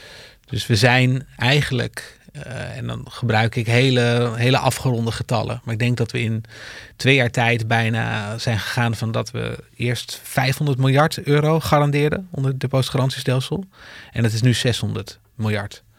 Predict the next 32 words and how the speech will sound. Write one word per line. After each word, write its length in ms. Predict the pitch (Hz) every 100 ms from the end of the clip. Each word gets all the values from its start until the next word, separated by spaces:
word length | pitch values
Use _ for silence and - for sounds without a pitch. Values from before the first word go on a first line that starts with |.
| - - - - - - -
Dus 180 | 107
dat 160 | - 110
is 180 | 117 -
in, 360 | 123 120 113 117
nou, 240 | 113 113
ongeveer 260 | 98 - 117
twee 180 | - 123
jaar 140 | 107
tijd 300 | - 113 110
is 160 | - -
dat 160 | 117
echt 240 | - 123 -
richting 560 | 123 117 - 117 113
de, 380 | 113 107 110 104
de 160 | 120 113
twintig 400 | - 131 113 -
procent 460 | 117 107 139 139 -
gegaan. 480 | - - 107 107 - - - - - - -
En 180 | 120
dat 160 | 123 120
is 80 | 123
wel 160 | 123
bijzonder, 560 | 110 107 123 131 104 107
want 320 | 123 110 107 -
in 180 | 107
maart 340 | 104 107 117 -
tweeduizend 420 | - 104 104 101
twintig, 540 | - 123 123 101 -
eh, 120 | 104 101 101
die 120 | 104
coronacrisis 800 | 104 107 120 127 107 117 - 104
uitbrak, 520 | 107 127 113 95 -